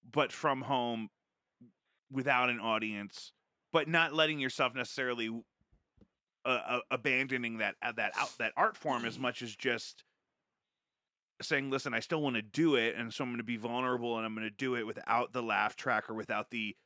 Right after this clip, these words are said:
response that would, that'd be so much more natural in the room."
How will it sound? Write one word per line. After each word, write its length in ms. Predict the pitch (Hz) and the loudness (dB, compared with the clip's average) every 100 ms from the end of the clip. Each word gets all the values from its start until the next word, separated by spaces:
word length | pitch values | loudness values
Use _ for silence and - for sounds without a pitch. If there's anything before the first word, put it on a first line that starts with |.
| _ - | _ -8
response 520 | 120 - 135 120 113 | -6 -2 0 2 0
that 100 | 127 | -2
would, 120 | 110 104 - | -4 -8 -4
that'd 160 | 113 | -2
be 100 | 113 | -2
so 140 | 107 131 | -6 -6
much 160 | 113 | -6
more 120 | 113 110 | -6 -4
natural 360 | 107 107 107 | -4 -2 -6
in 200 | - 117 | -6 -6
the 120 | 110 104 | -4 -4
room." 600 | 101 131 135 131 120 | -2 0 2 0 0